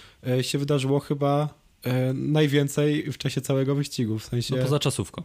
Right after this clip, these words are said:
Speaker 1: Poza czasówką, tak. No bo tylko tam się coś działo. No ra-, na pierwszym Cappuccini zaatakował Healy, na drugim Cappuccini zaatakował,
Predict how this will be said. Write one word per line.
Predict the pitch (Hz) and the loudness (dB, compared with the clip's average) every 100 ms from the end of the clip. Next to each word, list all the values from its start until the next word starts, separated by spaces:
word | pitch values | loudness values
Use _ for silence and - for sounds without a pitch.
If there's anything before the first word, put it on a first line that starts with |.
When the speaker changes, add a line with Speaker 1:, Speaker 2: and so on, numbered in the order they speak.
| - | -2
Speaker 1:
Poza | 143 147 | 0 0
czasówką, | - - 117 123 117 | -2 -4 -4 -4 -4
tak. | 110 - - - | -4 -8 -16 -8
No | 139 | -2
bo | 147 | 0
tylko | 156 160 165 | 0 0 0
tam | - 175 147 | 2 2 2
się | |
coś | 123 120 | 0 0
działo. | 110 117 120 | 0 0 0
No | 131 | 2
ra-, | 143 143 | 2 2
na | 147 | 0
pierwszym | 143 156 - 143 131 131 | 0 0 0 -2 -4 -4
Cappuccini | 131 123 - 123 | -6 -6 -4 -2
zaatakował | 113 113 120 117 113 | -2 -2 -2 0 -2
Healy, | - 202 175 | -2 -2 0
na | 139 | 0
drugim | 139 147 151 151 - - - - | 0 0 -2 -4 -10 -20 -20 -6
Cappuccini | 143 143 131 147 143 143 - - - - | -6 -4 -2 0 2 0 -4 -18 -18 -4
zaatakował, | 120 139 139 131 135 139 135 135 | 0 0 0 -2 0 2 2 0